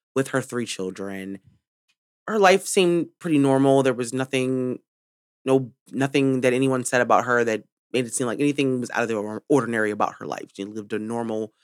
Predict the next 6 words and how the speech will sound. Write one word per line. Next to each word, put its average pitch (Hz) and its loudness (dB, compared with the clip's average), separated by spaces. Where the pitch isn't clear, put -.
life 113 0
in, 110 -6
in 107 -6
Delaware. 101 -6
Uh, 98 -4
she, 113 -4